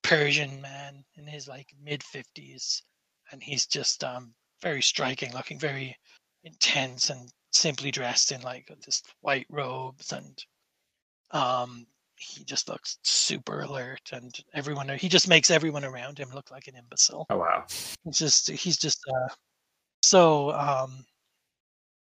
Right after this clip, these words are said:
Speaker 1: and he says, he says nothing to you. He just, um, the, the, uh, assistant motions you forward and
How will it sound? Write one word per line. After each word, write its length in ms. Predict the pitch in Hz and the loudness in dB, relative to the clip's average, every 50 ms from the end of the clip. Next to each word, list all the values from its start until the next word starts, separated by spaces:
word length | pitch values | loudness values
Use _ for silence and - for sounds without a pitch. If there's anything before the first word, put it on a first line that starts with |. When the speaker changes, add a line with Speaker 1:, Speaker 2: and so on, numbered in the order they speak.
| _ _ _ _ _ _ - - - | _ _ _ _ _ _ -12 -6 0
Speaker 1:
and 100 | 180 180 | 2 4
he 80 | 170 | 6
says, 440 | - - 247 220 196 175 - - - - - - - _ | 8 12 12 12 12 10 6 2 0 -6 -14 -18 -18 _
he 60 | - | 8
says 260 | - 262 240 190 160 | 10 10 10 10 8
nothing 440 | 208 202 202 - - - 160 156 151 | 10 10 12 12 12 6 6 2 -4
to 120 | - - 160 | -6 -4 -4
you. 120 | 143 139 | -4 -4
He 180 | 139 123 170 - | -4 -4 -4 -4
just, 340 | - 151 143 - - - 170 | -2 -2 -2 -4 -2 -2 -2
um, 380 | 139 135 127 123 127 131 127 _ _ _ _ _ _ _ _ _ _ _ _ _ _ _ _ _ _ _ | -2 -2 -4 -6 -10 -16 -20 _ _ _ _ _ _ _ _ _ _ _ _ _ _ _ _ _ _ _
the, 260 | - 165 147 135 139 135 _ _ _ | -8 -8 -6 -6 -10 -12 _ _ _
the, 280 | - 151 139 139 139 | -6 -6 -6 -6 -8
uh, 260 | 127 127 127 127 139 135 - _ | -8 -8 -8 -8 -10 -12 -10 _
assistant 680 | 170 160 - - 180 160 - - 180 156 135 123 - - - _ _ - | 0 0 2 2 2 0 0 0 -4 -6 -6 -8 -14 -16 -18 _ _ -20
motions 560 | 156 156 165 175 175 170 - 170 156 151 143 | -2 4 6 6 8 8 6 4 2 -4 -6
you 120 | 147 135 | -6 -8
forward 480 | - - 147 139 139 135 131 135 127 - | -6 -4 -4 -4 -4 -4 -6 -8 -10 -12
and 160 | 123 120 | -18 -20